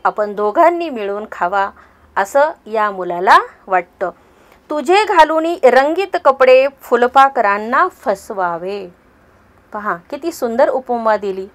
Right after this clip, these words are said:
रंगीत कपडे, गवत फुलाचे म्हणजे काय? ही गवत फुलं असतात ना, ती फार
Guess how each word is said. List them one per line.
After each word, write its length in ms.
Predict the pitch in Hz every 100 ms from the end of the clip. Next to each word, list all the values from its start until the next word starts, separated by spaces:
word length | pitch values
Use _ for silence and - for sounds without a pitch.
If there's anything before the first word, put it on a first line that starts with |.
| _ _ _ _ -
रंगीत 400 | 247 302 349 392 -
कपडे, 300 | 349 339 359 _ _ _ _ _ _ -
गवत 200 | 233 262 302
फुलाचे 440 | - 302 302 294 311
म्हणजे 340 | 285 226 302
काय? 200 | 330 320 339 _ _ _ _ _ _ _ _ _ _ _ _ _ _ _ -
ही 80 | 302
गवत 280 | 240 220 262 -
फुलं 260 | 302 330
असतात 260 | 330 - 370 370
ना, 200 | 254 196 _ _ _ _ _ _ _ _ _ _ _ _ -
ती 100 | 330
फार 300 | 370 330 339